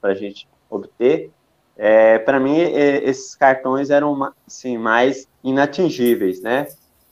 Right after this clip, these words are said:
E foi bem, assim, fácil, assim, é, o que eu imaginava. E hoje eu já tenho meu cartão Elo Nanquim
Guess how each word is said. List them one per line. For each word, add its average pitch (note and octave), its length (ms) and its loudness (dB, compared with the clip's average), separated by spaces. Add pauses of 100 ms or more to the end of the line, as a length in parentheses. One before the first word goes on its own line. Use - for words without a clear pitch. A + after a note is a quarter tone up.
E D3 400 2
foi D#3+ 320 6
bem, D#3 280 0 (280)
assim, A#2 380 -10 (720)
fácil, C#3 480 2
assim, C3+ 480 -8
é, G2 500 -2 (280)
o - 40 -20
que - 120 -6
eu A#2 40 2
imaginava. A#2+ 800 -2 (300)
E C3 100 2
hoje D#3 640 4
eu C3 160 -2
já C3 180 0
tenho C3 240 -6
meu C3+ 180 -4
cartão A#2+ 760 -4 (140)
Elo B2+ 300 4
Nanquim C3 680 -6